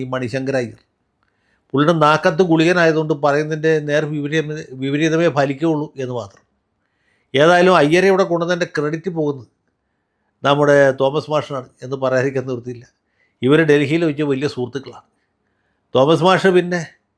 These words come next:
പിണറായിസം അംഗീകരിച്ച ആളാണ്, അയ്യർ ഇതുവരെ അംഗീകരിക്കാത്ത ആളാണ്. വേണ്ടി വന്ന അയ്യർ ഇനി കേരള സംസ്ഥാന സർക്കാരിൻ്റെ യു എനിലേക്കുള്ള, ആ,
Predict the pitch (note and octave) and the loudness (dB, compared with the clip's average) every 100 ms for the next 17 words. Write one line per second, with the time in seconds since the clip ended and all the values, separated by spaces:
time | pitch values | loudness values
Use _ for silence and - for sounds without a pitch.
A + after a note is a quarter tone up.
0 | _ _ _ _ - C3 D#3+ F#3 F3+ F3 | _ _ _ _ -2 2 4 4 4 4
1 | F#3 D#3+ E3 F3+ F3 E3 D3+ C#3+ _ D3 | 2 2 0 0 2 2 2 -2 _ -6
2 | C#3 E3+ E3 D3 D3 D#3 C3+ C#3+ D3 C#3 | -2 -2 -4 -2 -2 -2 -4 -4 -4 -4
3 | B2+ A2+ A#2 _ _ _ _ _ _ _ | -8 -8 -20 _ _ _ _ _ _ _
4 | A2+ A#2+ C#3 C3+ C#3+ C3+ C3+ C#3+ C3 C3+ | -4 0 2 2 0 0 -2 -6 -10 -14
5 | _ _ _ _ _ _ _ C3+ D3+ D#3 | _ _ _ _ _ _ _ 0 2 2
6 | C3+ C#3+ C3 D3 D#3 C3+ C#3 C3 C#3+ C#3+ | 2 -2 0 -2 -2 -2 -4 -2 -4 -4
7 | C#3 C#3+ D3 _ _ _ _ _ _ B2+ | -6 -8 -10 _ _ _ _ _ _ -2
8 | C#3 C#3+ C#3+ C3 C3+ C3 C#3+ - _ _ | -2 0 -2 -4 -6 -6 -6 -12 _ _
9 | _ _ _ _ _ _ - | _ _ _ _ _ _ -4